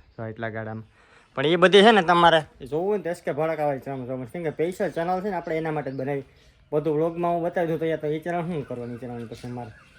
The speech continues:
એટલે ટૂંકમાં કામમાં તો પડે ને, એટલા માટે, બીજું કંઈ નહીં.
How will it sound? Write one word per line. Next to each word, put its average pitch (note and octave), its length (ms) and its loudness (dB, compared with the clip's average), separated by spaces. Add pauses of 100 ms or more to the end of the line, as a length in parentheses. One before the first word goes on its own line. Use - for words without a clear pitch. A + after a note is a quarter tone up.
(500)
એટલે C#3+ 120 -10
ટૂંકમાં D3 300 -10 (280)
કામમાં D3+ 320 -8
તો D#3+ 100 -4
પડે G#3 220 0
ને, C3 120 -4 (640)
એટલા F#3 220 2
માટે, C#3+ 200 0
બીજું D#3+ 220 6
કંઈ G3+ 100 8
નહીં. D3 300 0